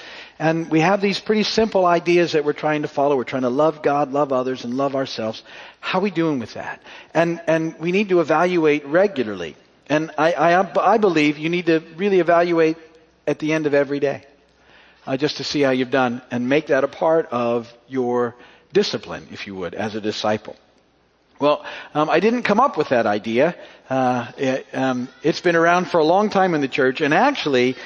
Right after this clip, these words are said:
back in, um, the fifteen hundreds, a guy named Ignatius of Loyola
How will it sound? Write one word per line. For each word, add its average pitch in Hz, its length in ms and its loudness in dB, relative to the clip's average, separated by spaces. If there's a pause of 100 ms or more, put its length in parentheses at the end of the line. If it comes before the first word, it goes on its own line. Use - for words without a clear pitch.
(220)
back 190 640 0
in, 180 500 2
um, 147 440 0 (100)
the 156 80 0
fifteen 214 520 0
hundreds, 165 640 0 (680)
a 131 80 0
guy 180 240 2
named 185 340 0
Ignatius 170 640 0
of 151 260 2
Loyola 147 600 4